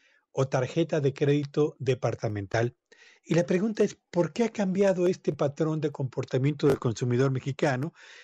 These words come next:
Y la respuesta es fundamentalmente la siguiente, Luis, porque en este momento, en la medida en la que la inflación le ha pegado al poder adquisitivo de los ingresos de la mayor parte de las familias, comprar de contado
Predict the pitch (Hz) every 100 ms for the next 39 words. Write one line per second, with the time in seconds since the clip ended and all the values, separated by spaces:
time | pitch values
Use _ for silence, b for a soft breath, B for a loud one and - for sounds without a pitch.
0 | B 165 147 147 147 - 185 - 185 -
1 | - 156 147 143 143 147 151 143 143 135
2 | 147 143 156 143 120 135 - 135 - 131
3 | - _ _ _ _ _ _ B B B
4 | B B B _ 156 214 214 269 190 139
5 | 117 - 98 - _ _ _ _ 160 143
6 | 139 139 214 220 180 185 147 135 - 143
7 | 127 185 185 180 160 147 160 143 143 135
8 | 151 156 139 135 - 147 147 123 117 120
9 | 113 135 139 131 113 113 127 123 139 135
10 | - 120 120 127 147 147 123 104 98 -
11 | b b b b _ _ - 143 131 165
12 | 175 180 - - 113 131 - 123 113 160
13 | 165 135 117